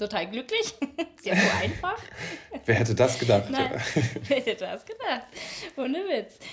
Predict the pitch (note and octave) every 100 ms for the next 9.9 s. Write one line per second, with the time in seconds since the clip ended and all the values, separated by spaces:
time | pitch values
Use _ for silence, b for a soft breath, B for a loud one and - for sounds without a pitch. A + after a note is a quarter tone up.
0 | B C4+ D4+ C#4+ A3 B3 C4 D4 E4+ F4+
1 | - G#4 A#3 A3 D#4+ E4 A3+ A#3 - G3
2 | G3 F#3 G3+ B3 C4 C#4 C4 B3+ B3+ -
3 | G#3 C4+ - - _ _ - A3 G#3 G3+
4 | G#3+ - F#3+ G#3+ A#3+ A3 A3 C4 - -
5 | A3+ G#3 G#3 G3 G3 G3+ G3 A#3 - G3+
6 | F#3+ B3 C#4 F#3+ F#3+ G3+ C4 - G#3+ G3
7 | G3 G3 G3 - _ _ _ _ - -
8 | G4+ G4+ C#4 B3+ B3+ G#3+ G#3+ D4 A3 -
9 | F#3 F#3 A3+ - A3 A#3+ - F#4+